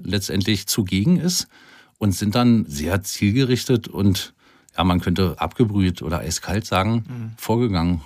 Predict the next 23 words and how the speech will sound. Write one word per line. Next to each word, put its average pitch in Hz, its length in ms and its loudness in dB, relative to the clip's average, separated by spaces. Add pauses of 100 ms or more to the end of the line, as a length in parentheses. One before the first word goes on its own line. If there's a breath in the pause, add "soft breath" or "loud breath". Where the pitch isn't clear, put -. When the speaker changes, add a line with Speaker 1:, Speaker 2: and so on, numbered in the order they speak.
Speaker 1:
Und 95 380 0 (100)
das - 540 -2
gab 82 240 -4
dann 113 180 2
doch 98 160 -2
schon 120 600 0
letztendlich 104 720 -2
den 104 200 0
Anlass 117 500 0
zu 127 120 -4
der 117 100 0
Vermutung, 113 480 2
dass 107 200 -2
es 117 100 -4
sich 110 140 -6
hier 110 400 -2
durchaus 107 320 -2
um 104 100 -2
eine 110 160 0
Auftragstat 95 560 -6
handeln 92 260 2
könnte. 87 360 -2 (100)
Speaker 2:
Mhm. 139 300 -6